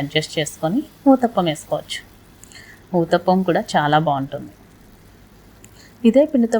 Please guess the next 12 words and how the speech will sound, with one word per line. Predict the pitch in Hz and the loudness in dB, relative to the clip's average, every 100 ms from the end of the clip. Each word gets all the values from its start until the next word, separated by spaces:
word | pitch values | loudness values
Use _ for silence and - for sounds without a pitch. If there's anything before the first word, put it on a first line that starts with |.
| 208 | 0
మనం | 214 214 | 0 2
గుంత | 180 180 208 | 0 0 2
పొంగనాలు | 233 214 196 180 | 2 2 0 2
కూడా | 180 185 | 2 0
వేసుకోవచ్చండి. | 156 - 156 156 151 151 156 - - - - | -4 -6 -6 -2 -2 0 -4 -10 -20 -20 -4
చూడండి, | 220 214 214 208 226 - 185 | 0 2 2 0 -4 -4 -4
ఒకే | 190 208 - | 2 0 4
రోజు | 202 226 226 233 | 4 4 2 0
ఒకటే | 185 196 208 220 233 | 0 0 4 4 4
టిఫినా | 226 202 190 190 190 - | 0 0 2 2 0 2
అని | 202 185 | 2 4
బోర్ | 165 170 | 2 2